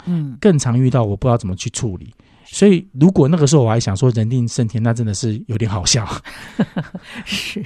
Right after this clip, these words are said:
Speaker 2: 因为不可能，
Speaker 1: 是的。
Speaker 2: 你连讲话他们就，就是不理你啊。
Speaker 1: 嗯。
Speaker 2: 怎么跟他们沟通都很难，那你要怎么胜？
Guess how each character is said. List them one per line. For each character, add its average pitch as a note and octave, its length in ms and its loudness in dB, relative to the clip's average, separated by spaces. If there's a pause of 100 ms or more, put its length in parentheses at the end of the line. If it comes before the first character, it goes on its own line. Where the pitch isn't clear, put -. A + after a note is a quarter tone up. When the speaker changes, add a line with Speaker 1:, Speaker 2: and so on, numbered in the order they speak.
(360)
Speaker 2:
因 F#3+ 140 6
为 G3+ 80 6
不 - 160 2
可 D#3+ 180 4
能， C3+ 120 4
Speaker 1:
是 - 20 2
的。 C#3+ 40 2
Speaker 2:
你 C3+ 60 2
连 D3+ 260 4
讲 A#2 200 0
话 D#3 100 4
他 D#3+ 80 4
们 D#3+ 120 2
就， F#3 140 4
就 F#3 160 0
是 E3+ 120 -2
不 - 100 0
理 C#3 180 2
你 B2 220 0
啊。 G#2 220 -4
Speaker 1:
嗯。 G2 320 -4
Speaker 2:
怎 D#3 100 0
么 E3 60 2
跟 G3 100 2
他 G3 80 4
们 F3+ 80 2
沟 F#3 120 2
通 F3+ 100 4
都 F3+ 80 4
很 D3+ 120 2
难， A#2+ 140 0
那 F3 80 2
你 D#3 60 4
要 C#3+ 120 2
怎 A#2+ 120 -2
么 A2 80 0
胜？ C3+ 280 2